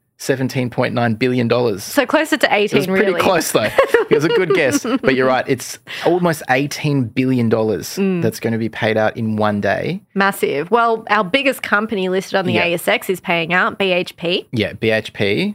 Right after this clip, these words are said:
Speaker 2: We have
Speaker 1: So that's, like, over six billion off memory. C B A.
Speaker 2: C B A
Speaker 1: There's
Speaker 2: is a big one.
Speaker 1: Fortescue, Woodside, Telstra. They're the big five. But then
Speaker 2: Mm.
Speaker 1: you've also got I A G, you know, one of the big insurers. You've got, uh, Accent Group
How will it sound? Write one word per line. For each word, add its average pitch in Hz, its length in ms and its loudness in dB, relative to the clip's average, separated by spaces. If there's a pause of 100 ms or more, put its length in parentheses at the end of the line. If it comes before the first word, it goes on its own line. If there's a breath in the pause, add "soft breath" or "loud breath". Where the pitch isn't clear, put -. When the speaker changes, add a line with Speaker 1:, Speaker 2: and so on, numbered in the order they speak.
(160)
Speaker 2:
We 185 100 -6
have 180 80 -2
Speaker 1:
So - 60 2
that's, - 200 -8
like, 104 220 -6
over 104 180 -4
six - 260 -12
billion 98 380 -4
off 113 160 -8
memory. 110 300 -4
C 117 240 -4
B 101 180 -4
A. 104 280 -2
Speaker 2:
C 214 80 -4 (140)
B - 60 2
A - 40 2
Speaker 1:
There's 170 160 0
Speaker 2:
is 170 60 -6
a - 40 -4
big - 200 -2
one. 165 200 0
Speaker 1:
Fortescue, 196 420 -2 (360)
Woodside, 110 840 -2
Telstra. 110 680 -4 (380 soft breath)
They're 127 140 2
the 135 100 2
big 113 220 -2
five. 95 540 0
But - 100 -2
then 139 120 2
Speaker 2:
Mm. 139 40 2
Speaker 1:
you've 120 120 0
also 117 280 0
got 104 260 -2 (200)
I 110 160 0
A 104 180 0
G, 104 400 -2 (120)
you 104 60 -8
know, 104 80 -2
one 101 100 -2
of 101 60 -4
the 101 60 -6
big 104 180 -4
insurers. 151 720 -2
You've - 140 -10
got, - 220 -4 (400 loud breath)
uh, 101 340 0 (140)
Accent 127 380 -4
Group 107 300 0